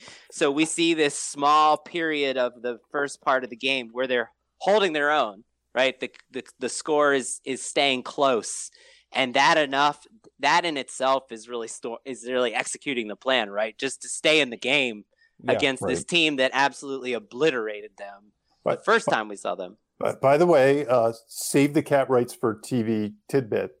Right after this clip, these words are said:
Speaker 3: I think that's the one I messed up. I, I always call it Storm the
Speaker 1: <laughs>
Speaker 3: Castle. And I think the, in the original Blake book, it's called Executing the Plan.
Speaker 1: How about that? <laughs>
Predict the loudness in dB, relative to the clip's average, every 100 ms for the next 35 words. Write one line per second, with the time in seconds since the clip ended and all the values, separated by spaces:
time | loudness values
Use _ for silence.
0 | -4 0 2 0 2 2 2 0 -2 2
1 | 2 2 2 2 2 0 0 0 2 0
2 | 0 2 2 2 -2 4 4 4 2 4
3 | 4 4 0 2 2 2 -2 2 2 4
4 | 2 2 -4 _ -20 _ 2 2 4 0
5 | 0 0 4 4 4 2 4 4 2 0
6 | 2 2 0 0 -2 0 -8 -2 -2 0
7 | -4 -4 -12 -4 -2 -2 -4 -8 -4 -4
8 | -4 0 2 4 2 2 4 4 4 2
9 | -2